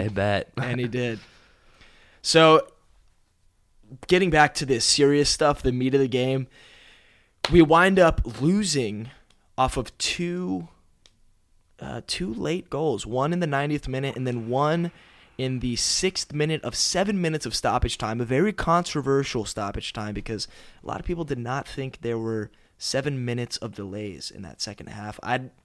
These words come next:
Speaker 1: inclined to agree, to agree. It's been a, it's been a long morning.
Speaker 2: Yeah.
Speaker 1: I'm a little fried.
Speaker 2: You can always count on one of those from you every show.
Speaker 1: A malapropism.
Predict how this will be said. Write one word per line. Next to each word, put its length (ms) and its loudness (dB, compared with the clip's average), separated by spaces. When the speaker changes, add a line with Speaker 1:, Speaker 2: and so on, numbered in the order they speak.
Speaker 1:
inclined 920 -6
to 100 -4
agree, 500 -6
to 280 0
agree. 480 -4
It's 140 -14
been 120 -10
a, 100 -10
it's 120 -14
been 100 -10
a 60 -12
long 300 -16
morning. 360 -18
Speaker 2:
Yeah. 100 -20
Speaker 1:
I'm 80 -14
a 40 -12
little 120 -10
fried. 500 -14
Speaker 2:
You 120 -16
can 100 -10
always 260 -6
count 280 -8
on 200 -8
one 160 -8
of 100 -10
those 300 -12
from 220 -16
you 180 -14
every 240 -18
show. 360 -20
Speaker 1:
A 60 -16
malapropism. 800 -12